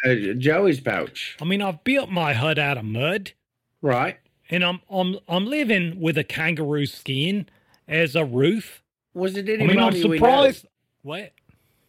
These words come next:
Speaker 1: Was it any kangaroos that we know? We know a lot of kangaroos out there in your neck. There was this, several of 'em. There was Barbara and, and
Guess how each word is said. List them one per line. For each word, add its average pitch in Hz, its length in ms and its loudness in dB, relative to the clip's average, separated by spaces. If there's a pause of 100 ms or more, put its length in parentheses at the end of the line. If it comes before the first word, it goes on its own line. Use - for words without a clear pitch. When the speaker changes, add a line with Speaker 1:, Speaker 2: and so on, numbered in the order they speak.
(220)
Speaker 1:
Was 143 120 0
it 156 120 2
any 175 280 4
kangaroos 170 720 4
that 170 200 2
we 160 120 6
know? 175 240 4
We 185 100 6
know 220 220 4
a - 20 4
lot 208 140 2
of 202 80 -2
kangaroos 202 500 4
out 113 200 0
there 110 120 2
in 107 80 2
your 107 140 2
neck. 98 240 0
There 107 100 0
was 110 140 0
this, 151 260 0 (180)
several 214 560 2
of 82 80 -2
'em. 131 240 -4 (140)
There 156 180 4
was 147 200 4
Barbara 160 640 2 (340)
and, 131 400 2 (180)
and 135 360 0